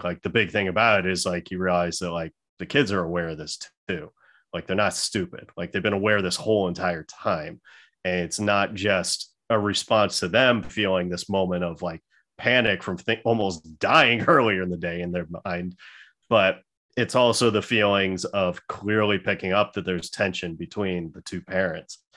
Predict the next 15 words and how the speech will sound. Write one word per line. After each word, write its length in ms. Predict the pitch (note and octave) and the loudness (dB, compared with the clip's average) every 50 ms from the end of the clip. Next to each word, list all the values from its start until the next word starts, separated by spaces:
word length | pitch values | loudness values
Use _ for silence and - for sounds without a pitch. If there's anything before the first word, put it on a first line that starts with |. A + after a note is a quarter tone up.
| - - _ _ _ _ - | -20 -20 _ _ _ _ -4
and 360 | F#2+ F2+ F2 E2+ E2+ E2 - - _ _ _ _ _ | -2 -2 0 -2 -4 -6 -8 -12 _ _ _ _ _
kind 340 | - - G2+ G2 G#2+ A2 G#2 | -8 -4 -2 0 2 2 2
of 160 | G2+ F#2 F2+ | 0 0 0
taking 320 | - G#2 G#2 F#2 - G#2 | -2 -2 -2 0 0 0
it 100 | G2 F#2+ | 2 2
out 220 | F#2 F2+ F#2+ G2 F#2+ | 2 2 2 2 2
on 120 | F#2 F2+ | 0 -2
both 300 | F2 - F#2 A#2 D3 C#3+ | -2 0 2 2 2 0
of 80 | - E2 | -2 -8
them 240 | D#2 D2+ D2+ D#2 D#2 | -8 -10 -10 -10 -10
in 80 | D2+ | -10
that 200 | E2 D#3+ D#3+ - - | -10 -10 -10 -10 -12
regard, 500 | D#2+ E2 D#2+ F2 E2 D#2 D2+ D#2+ D#2+ D#2 | -14 -10 -8 -8 -8 -6 -8 -12 -14 -14
because 300 | F#2 - - F2+ E2 E2 | -16 -10 -10 -10 -6 -6
they, 180 | F2+ F2 E2 | -6 -8 -8